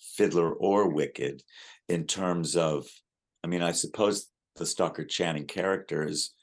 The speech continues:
in some ways a very interesting character. And then the only, I mean,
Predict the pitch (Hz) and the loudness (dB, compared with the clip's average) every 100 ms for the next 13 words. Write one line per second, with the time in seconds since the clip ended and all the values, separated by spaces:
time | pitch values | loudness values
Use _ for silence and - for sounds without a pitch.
0 | _ _ 85 80 - 82 78 80 - 71 | _ _ -8 -4 -2 0 0 0 -2 -2
1 | 85 90 85 82 85 80 78 - 65 67 | 0 4 4 2 0 -2 -6 -6 -8 -10
2 | - 107 123 107 98 - 76 71 71 - | -6 0 2 2 -2 -8 -6 -4 -6 -8
3 | _ _ _ _ _ _ _ _ _ _ | _ _ _ _ _ _ _ _ _ _
4 | _ _ _ _ _ _ - 90 104 107 | _ _ _ _ _ _ -2 0 2 6
5 | 120 127 - 117 117 | 6 4 4 4 4